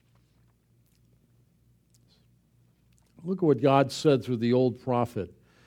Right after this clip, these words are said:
"See, I'll send my messenger who will prepare the way before me.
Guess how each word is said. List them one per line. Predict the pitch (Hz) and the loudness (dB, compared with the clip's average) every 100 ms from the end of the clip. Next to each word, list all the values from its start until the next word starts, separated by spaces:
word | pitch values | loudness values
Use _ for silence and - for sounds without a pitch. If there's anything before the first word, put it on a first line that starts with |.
| _ | _
"See, | - - 190 | -18 -6 4
I'll | 180 170 156 | 6 6 2
send | - 196 196 175 | 0 0 2 4
my | 156 156 | 4 4
messenger | 156 196 202 151 123 - 92 73 - _ _ | 2 0 0 -2 -6 -6 -10 -10 -18 _ _
who | 143 151 | -6 0
will | 143 139 | 4 4
prepare | 139 139 131 - 180 190 | 2 -8 -8 -2 2 4
the | 175 | 4
way | 143 160 170 | 4 6 6
before | 160 151 156 156 147 110 | 4 -2 -4 -2 0 -2
me. | 85 65 | -6 -12